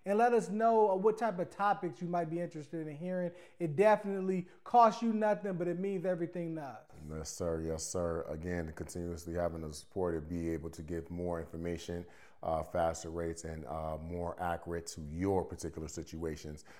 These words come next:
Speaker 2: um, in regards to, uh, disability benefits,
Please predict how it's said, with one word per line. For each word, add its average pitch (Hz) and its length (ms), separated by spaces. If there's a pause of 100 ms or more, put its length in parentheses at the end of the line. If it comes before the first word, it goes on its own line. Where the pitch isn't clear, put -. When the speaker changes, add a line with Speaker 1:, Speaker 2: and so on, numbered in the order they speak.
(140)
Speaker 2:
um, 80 240
in 78 80
regards 78 420
to, 78 280
uh, 76 300 (100)
disability 80 500
benefits, 78 680